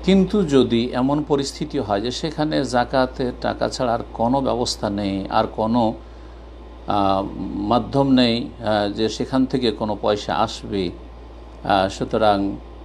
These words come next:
এই ক্ষেত্রে জাকাতের টাকা দেওয়া যাবে যদি সেখানে দুস্থ, গরিব, অসহায়দের শিক্ষার ব্যবস্থা থাকে।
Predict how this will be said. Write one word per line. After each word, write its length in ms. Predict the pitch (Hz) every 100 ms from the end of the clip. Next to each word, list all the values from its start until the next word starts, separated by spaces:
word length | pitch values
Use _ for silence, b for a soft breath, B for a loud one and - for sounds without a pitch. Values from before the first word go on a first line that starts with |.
| - -
এই 140 | 147 147
ক্ষেত্রে 640 | - 110 - 92 90 90 - - 110 107
জাকাতের 480 | 107 - 98 110 101
টাকা 460 | 95 90 90 85 -
দেওয়া 260 | 98 92 87
যাবে 460 | 87 85 85 117 143 - B B B B - 117
যদি 440 | 127 123 131 127
সেখানে 580 | - 127 123 117 104 95
দুস্থ, 480 | 95 127 - - 107 101 - -
গরিব, 800 | 104 110 113 101 101 - - -
অসহায়দের 920 | 113 - 110 127 151 165 127 113 -
শিক্ষার 480 | - 139 - - 120
ব্যবস্থা 440 | 92 92 - -
থাকে। 320 | 90 - -